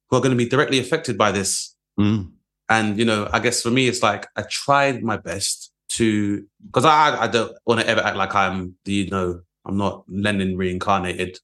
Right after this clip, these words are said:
Speaker 2: No, but you have had the courage exactly at a time when, in fact, you could have just been telling funny jokes.
Speaker 1: Yeah.
Speaker 2: But you've had the courage to bring up certain things, to talk about certain things in your work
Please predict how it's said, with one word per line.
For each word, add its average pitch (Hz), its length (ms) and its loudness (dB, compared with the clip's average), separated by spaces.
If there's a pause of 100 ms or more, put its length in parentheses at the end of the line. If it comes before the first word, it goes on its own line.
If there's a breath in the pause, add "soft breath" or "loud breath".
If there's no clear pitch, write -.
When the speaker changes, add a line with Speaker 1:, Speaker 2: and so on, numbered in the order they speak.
Speaker 2:
No, 156 260 2
but 151 220 0
you 160 200 2
have 196 200 0
had 175 160 0
the 165 100 0
courage 120 500 0
exactly 135 480 0
at 117 100 0
a 107 40 -2
time 107 280 0
when, 107 140 0
in 101 60 0
fact, 104 220 -2
you 117 80 -6
could 131 160 0
have 113 120 0
just 101 200 -2
been 95 140 0
telling 85 300 0
funny 76 260 -2
jokes. 69 440 -4 (320 loud breath)
Speaker 1:
Yeah. 104 200 2
Speaker 2:
But 113 80 0
you've 139 180 4
had 160 160 0
the 143 80 0
courage 135 380 -2
to 98 80 -2
bring 107 360 2
up 92 220 -2 (460 loud breath)
certain 113 500 0
things, 92 540 0
to - 100 -4
talk - 400 -2
about 87 320 0
certain 71 240 -2
things 76 300 -2
in 73 80 0
your 73 160 2
work 69 340 -2